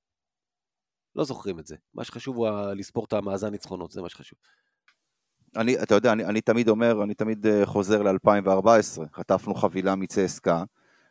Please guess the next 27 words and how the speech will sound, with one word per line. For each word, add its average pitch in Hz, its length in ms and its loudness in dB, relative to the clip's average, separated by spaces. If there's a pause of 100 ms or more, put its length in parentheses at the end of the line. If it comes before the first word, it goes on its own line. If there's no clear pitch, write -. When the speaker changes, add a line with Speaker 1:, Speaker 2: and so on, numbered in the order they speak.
(160)
Speaker 2:
חטפנו 104 360 2
חבילה 101 420 2
מריאל, 92 640 2 (800)
אבל 90 300 -2
ב-, 95 340 6
ב-, 92 220 2
ברגע 117 360 4
האמת, 202 480 -2 (680)
ניצחנו 127 380 4
את 110 80 4
שתיהן. 80 320 -2 (680)
אה, 85 380 0
אז 87 120 -2
ברור 98 280 4
שזה 95 260 0
קצת, - 360 -4
אה, 80 680 -6 (1600)
עוד 110 100 -2
פעם, 82 240 -8 (800)
זה, 57 260 -14
זה, 107 220 -8
זה, 101 260 2
זה, 104 260 4
זה 113 180 2
משהו 123 200 4
שהיה 117 120 6
מקרי, 107 320 -2